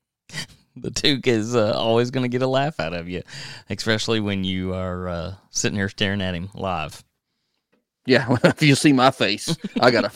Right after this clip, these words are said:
Speaker 2: I got a face for radio.
Speaker 1: <laughs> God bless.
Speaker 2: That's an old joke.
Speaker 1: Oh, week twelve. You know, we, uh, last episode, we, we said we're, we're just gonna focus on these three made just picks because,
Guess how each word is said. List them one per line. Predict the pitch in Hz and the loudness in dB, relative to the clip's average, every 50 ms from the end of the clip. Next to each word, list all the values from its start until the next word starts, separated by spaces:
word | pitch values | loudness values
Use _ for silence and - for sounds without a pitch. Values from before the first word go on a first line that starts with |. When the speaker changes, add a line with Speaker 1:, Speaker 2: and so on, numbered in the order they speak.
| - | 2
Speaker 2:
I | - 123 | 2 4
got | 131 127 113 107 | 4 4 4 2
a | 107 | 0
face | - - 120 123 135 139 - | -4 -2 0 2 2 2 2
for | - - 147 135 | 0 -2 2 4
radio. | 131 123 120 107 101 98 98 98 | 4 4 2 2 -2 -6 -6 -6
Speaker 1:
<laughs> | 165 - - - 247 - - 233 - _ - - - - - - _ _ _ _ _ _ - - - _ _ - - - _ _ _ _ _ _ _ _ - - - - - _ _ _ _ _ _ _ _ _ _ _ _ _ | -8 -8 -10 -12 -14 -12 -12 -14 -12 _ -12 -12 -10 -12 -14 -14 _ _ _ _ _ _ -14 -14 -14 _ _ -20 -20 -20 _ _ _ _ _ _ _ _ -20 -20 -20 -20 -20 _ _ _ _ _ _ _ _ _ _ _ _ _
God | - 110 - _ _ _ - | -14 -14 -14 _ _ _ -16
bless. | - - - _ _ _ - _ _ | -16 -16 -16 _ _ _ -20 _ _
Speaker 2:
That's | - 123 - - | -2 -2 -2 0
an | 117 113 | 2 2
old | 104 104 104 | 2 2 2
joke. | 101 113 104 101 - - - - _ _ _ _ _ _ _ _ _ - - - - - - - - - - - - - - - - - - - _ _ _ _ _ | 0 0 0 0 -2 -6 -12 -20 _ _ _ _ _ _ _ _ _ -18 -16 -14 -14 -14 -14 -14 -14 -14 -16 -16 -18 -20 -20 -20 -20 -20 -20 -20 _ _ _ _ _
Speaker 1:
Oh, | - 180 214 233 214 160 143 | 4 6 8 8 8 8 6
week | 143 170 233 233 220 - - | 6 2 2 0 -2 -4 -4
twelve. | - - - 131 143 156 175 180 151 117 104 98 95 - | -4 -2 4 6 8 8 10 10 8 8 4 2 -2 -4
You | 120 127 131 | -2 0 2
know, | 135 143 151 151 147 | 4 6 6 6 6
we, | 131 120 120 120 117 113 110 110 107 104 | 6 6 4 4 4 4 4 6 6 6
uh, | 104 101 101 95 95 92 95 95 95 - - _ _ _ _ _ _ _ _ _ _ _ | 8 8 6 6 4 4 2 -2 -6 -12 -18 _ _ _ _ _ _ _ _ _ _ _
last | 123 139 139 143 135 | 2 4 4 6 4
episode, | 135 127 120 117 117 107 110 | 4 2 2 2 2 2 2
we, | 110 110 - - | 2 0 -2 -4
we | - 120 | -4 -4
said | 120 - 120 120 | 0 0 0 0
we're, | 160 247 254 233 | 2 4 4 4
we're | 220 220 240 | 4 4 0
just | 220 208 185 | -2 -2 0
gonna | 180 147 127 | 0 0 2
focus | - 139 135 135 143 135 131 | 4 2 2 4 2 2 2
on | 139 120 117 | 0 0 0
these | 117 123 123 - | 0 0 0 0
three | - 123 127 120 120 120 120 | -2 0 0 2 2 2 2
made | 120 117 113 117 123 113 104 - - - 80 101 - - | 2 2 2 0 0 -2 -6 -10 -10 -8 -8 -8 -4 -2
just | 117 117 - - | -2 -2 -2 -4
picks | - - 135 120 - - | -4 -4 -4 -4 -4 -6
because, | - - 113 - - 107 104 104 101 - | -6 -6 -6 -2 0 0 0 0 -2 -6